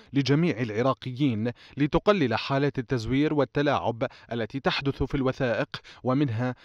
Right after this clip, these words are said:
تشابه الأسماء. لكن التشابه كان فاعلا مؤذيا ظالما لكثيرين، سيما عند التدقيق على الاسم الثلاثي دون التأكد من وجود تشابه ما. اليوم، وبعد انتظار لقرار ينهي معاناة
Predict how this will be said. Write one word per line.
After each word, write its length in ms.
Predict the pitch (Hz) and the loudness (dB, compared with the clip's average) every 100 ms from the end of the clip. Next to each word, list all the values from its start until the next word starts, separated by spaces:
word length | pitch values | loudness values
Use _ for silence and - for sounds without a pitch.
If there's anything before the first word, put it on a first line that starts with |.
| - | -6
تشابه 420 | 139 - 120 113 | -4 -2 -2 -2
الأسماء. 460 | 120 - - 127 78 - _ _ _ - - | -2 -4 -4 -4 -6 -16 _ _ _ -20 0
لكن 320 | 170 - 214 | 2 4 2
التشابه 720 | 180 165 - 185 135 113 104 | 2 2 4 4 4 0 -2
كان 280 | 117 156 151 | 0 2 2
فاعلا 600 | - 165 123 95 92 76 | 2 2 2 0 -6 -8
مؤذيا 920 | 85 87 156 - 107 110 101 95 92 95 | -10 -2 0 -2 -8 -8 -6 -6 -8 4
ظالما 600 | 165 147 107 95 90 87 | 6 6 2 -6 -8 -6
لكثيرين، 840 | 117 151 151 - 139 151 147 76 71 - - - | -6 0 -2 0 0 2 0 -4 -12 -18 -20 -14
سيما 380 | - 165 135 | 0 2 4
عند 220 | 123 139 131 | 2 0 -2
التدقيق 540 | - 143 - 208 175 123 | -2 -4 -2 -4 -2 -2
على 240 | 101 117 | 0 0
الاسم 260 | 131 - 135 | -2 -4 -6
الثلاثي 560 | - 127 117 135 147 - - - | -2 -2 -2 -4 -6 -12 -20 -8
دون 200 | 135 190 | 0 2
التأكد 560 | 170 180 233 - 170 131 | 2 2 0 4 4 4
من 160 | 117 | 0
وجود 400 | 110 113 170 135 | -4 4 4 4
تشابه 440 | 131 127 147 135 123 | 0 0 2 2 0
ما. 280 | 127 98 - _ _ _ - - - | -2 -2 -8 _ _ _ -20 -20 -2
اليوم، 460 | 185 190 98 71 78 - - | 4 6 4 -2 -10 -12 -4
وبعد 300 | 117 131 135 | 2 4 6
انتظار 540 | 139 143 156 156 156 107 | 4 2 2 4 2 0
لقرار 560 | 87 - 156 156 139 | -6 -2 2 2 2
ينهي 480 | 127 139 170 113 107 | 0 0 -2 -4 -6
معاناة 440 | 101 113 131 151 | -2 -2 0 -2